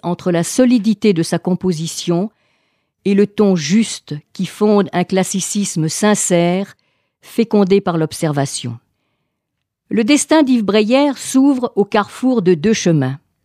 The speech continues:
Son père, Victor Breyer, est officier et polytechnicien,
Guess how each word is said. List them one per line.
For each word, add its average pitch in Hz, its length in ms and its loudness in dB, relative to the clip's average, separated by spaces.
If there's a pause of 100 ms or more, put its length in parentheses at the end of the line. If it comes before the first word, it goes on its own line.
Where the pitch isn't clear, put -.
(240)
Son 220 220 0
père, 214 640 0 (120)
Victor 185 500 -2
Breyer, 175 640 0 (220)
est 180 180 -2
officier 196 760 0
et 185 60 -2
polytechnicien, 190 1000 -2